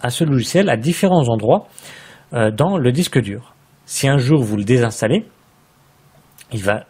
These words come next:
supprimer bien entendu le logiciel, mais il y a encore certains fichiers de votre ordinateur qui feront référence à ce logiciel qui a été désinstallé. Eh bien, ici, CCleaner va f-, supprimer ou corriger ces fichiers qui font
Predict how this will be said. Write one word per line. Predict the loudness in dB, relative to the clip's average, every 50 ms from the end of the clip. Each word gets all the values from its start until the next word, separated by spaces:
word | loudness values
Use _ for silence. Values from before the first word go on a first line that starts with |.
| _ _ _
supprimer | -16 -8 -6 -6 -2 0 0 0 0
bien | -4 -6 -6 -6
entendu | -6 -6 -6 -6 -4 -2 -2 -2
le | -2 0 2 4 4
logiciel, | 4 2 0 0 -2 -2 0 0 0 0 -2 -6 -10 -20 -20 -20 -20 -20 -18 _
mais | -2 0 0 2
il | 2
y | 2
a | 0 0
encore | -2 -4 -2 -2 -2 -2 -2
certains | -4 -4 -4 -4 -2 -2 -2
fichiers | -2 0 -2 -4 -4 -2 -2 -2 -2 -4 -6 _ _ -6
de | 0 0
votre | 0 0 0 -4
ordinateur | -4 -4 -6 -2 0 0 0 0 -2
qui | -6 -8 -8
feront | -2 0 2 2 4 2 2
référence | 2 0 -2 0 -2 -2 0 0 -2 -2 -4 -6 -12 -14 -16 -20 -20 -20 -20 _ _
à | -2 -2
ce | 0 0 -2 -2
logiciel | 0 0 0 0 -2 0 0 0 0 0 -4 -8 _ _
qui | -6 -4
a | -4
été | -4 0 0 2
désinstallé. | 4 4 4 2 2 0 0 -2 -4 -4 -8 _ _ _ -20 -20 -20 -20 -20 -20 -20 -20 -20 -20 -20 _ _
Eh | -2 -2
bien, | 0 0 -2 -2 -2 -6 -12 _ -10
ici, | -8 -8 -6 -4 -2 -2 -2 -2
CCleaner | -2 -2 -4 -4 -4 -6 -4 -2 -2 -2 -2
va | -2 0 0 0 -2 -4
f-, | -10 -16 -20 -20 -18 -18 -18 -20 -18
supprimer | -14 -10 -2 0 0 0 0 -2 -4 -2 -2 -2 -4 -4 -4 -6
ou | -8 -8
corriger | -2 2 2 4 4 4 2 2 0 0 0
ces | -2 -2 -6 -6
fichiers | -4 -4 -4 -4 -2 -2 -2 -2
qui | -2 -6
font | -8 -6 -4 -4 -4 -4